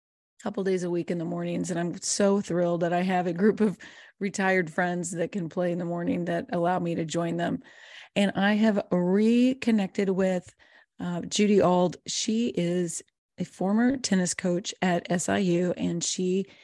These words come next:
is a wonderful pickleball player, and she just is a great coach. You know, she just has that coaching background with tennis,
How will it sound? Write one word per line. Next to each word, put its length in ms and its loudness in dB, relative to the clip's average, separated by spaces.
is 160 -2
a 180 2
wonderful 760 0
pickleball 540 -2
player, 480 -2
and 160 -4
she 200 -6
just 300 -4
is 140 -2
a 40 0
great 380 0
coach. 420 2
You 80 0
know, 120 -2
she 160 -6
just 180 -2
has 200 -2
that 160 -2
coaching 360 -4
background 500 -2
with 140 -4
tennis, 420 -2